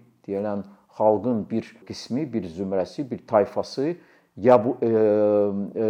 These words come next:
Yavusilər adlanan, e, İyevuseylər adlanan bir əhalidir. Və hətta yəhudilər bu əraziləri silah gücü ilə, Fələstini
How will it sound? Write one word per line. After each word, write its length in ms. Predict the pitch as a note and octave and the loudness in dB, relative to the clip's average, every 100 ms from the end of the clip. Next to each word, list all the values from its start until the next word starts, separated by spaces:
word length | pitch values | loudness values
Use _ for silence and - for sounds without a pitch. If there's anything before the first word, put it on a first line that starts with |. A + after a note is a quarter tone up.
| G#2+ G2+ | 0 4
Yavusilər 800 | C3 A#2+ B2+ B2 C3 B2+ C3 - - | 6 6 0 -2 0 2 2 0 -4
adlanan, 680 | F#2 E2+ E2+ F#2+ A#2+ F#3+ - _ _ _ A2+ | -4 -2 -4 -2 -4 -4 -10 _ _ _ -8
e, 60 | G#2 G2+ | -6 -4
İyevuseylər 920 | B2+ A#2 G2+ G#2+ - G#2 F#2+ G2 F2 - _ - | -2 0 0 -2 -2 -2 0 -2 -2 -8 _ -8
adlanan 560 | F#2 F#2 F#2 A#2+ B2+ | -6 -6 -4 -4 -4
bir 180 | C3 - _ _ B2+ | -6 -8 _ _ -12
əhalidir. 560 | G#2+ B2 D3+ E3+ E2 - _ _ _ - | -4 -2 -2 -4 -8 -16 _ _ _ 2
Və 80 | C3 | 4
hətta 460 | C#3 A3+ - F#3+ B2+ D2 - | 6 2 4 4 4 2 -4
yəhudilər 760 | B2+ C#3+ E3 E3 F#3+ A#3 D3 - - | 0 0 2 -2 0 2 2 0 0
bu 140 | F3 | 0
əraziləri 800 | C#3+ C#3+ C#3 A2+ B2+ B2+ B2+ D#3 A2+ - _ | 2 4 4 2 2 2 2 2 -2 -4 _
silah 420 | - C#3+ F#3+ D#3 - | -4 2 2 2 -4
gücü 280 | A#2+ A2+ G#2 | -6 -4 -4
ilə, 160 | F2 E2 C#2+ - | -2 -4 -6 -4
Fələstini 600 | G#2+ G2+ - G#2+ G#2+ | 0 0 -2 -8 -6